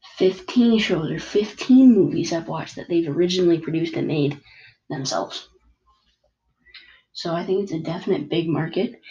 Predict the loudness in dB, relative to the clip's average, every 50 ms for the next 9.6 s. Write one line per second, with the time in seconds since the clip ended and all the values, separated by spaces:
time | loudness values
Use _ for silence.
0 | -20 -20 -20 _ _ _ -6 -2 -2 0 -2 -2 -2 -4 -4 -2 -2 -4 -4 -4
1 | -4 -2 -2 -2 -2 0 0 2 2 2 2 2 -2 -12 -16 _ _ -8 -6 -4
2 | -4 -4 -6 -6 -8 -8 -6 -2 -2 -2 -2 -2 -2 -2 -2 -2 -2 -2 -2 -2
3 | -4 -6 _ _ -20 -20 -20 -20 -20 _ _ _ -10 -8 -6 -4 -4 -4 -6 -6
4 | -8 -8 -4 -4 -4 -2 -2 -2 -4 -4 -4 -4 -6 -6 -4 -4 -4 -4 -4 -4
5 | -4 -4 -4 -4 -2 -4 -4 -4 -6 -8 -10 -10 -12 -14 _ -6 -4 -2 0 0
6 | 0 -2 -2 -2 -2 -4 -6 -6 -10 _ -8 -6 -6 -4 -4 -2 -2 -2 -2 -4
7 | -4 -8 -10 -8 -6 -6 -6 -6 -8 -10 -10 -6 -6 -6 -6 -6 -10 _ _ _
8 | -20 -20 -20 -20 _ _ _ -4 -4 -2 -2 -2 -2 -2 -2 -4 -4 -4 -4 -4
9 | -6 -8 -10 -10 -10 -12 -14 -14 -14 -16 -16 -16